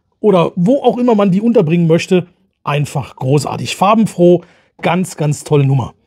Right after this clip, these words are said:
Ja, wenn man die umdreht, kann man auch sehen, man kann sie auch anhängen, ne, so hoch an der Wand, äh, und so weiter. Es ist eine Öse dran,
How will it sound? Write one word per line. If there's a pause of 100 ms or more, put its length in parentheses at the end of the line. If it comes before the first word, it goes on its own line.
(180)
Ja,
wenn
man
die
umdreht,
kann
man
auch
sehen,
man
kann
sie
auch
anhängen, (280)
ne,
so
hoch
an
der
Wand,
äh,
und
so
weiter. (380)
Es
ist
eine
Öse
dran,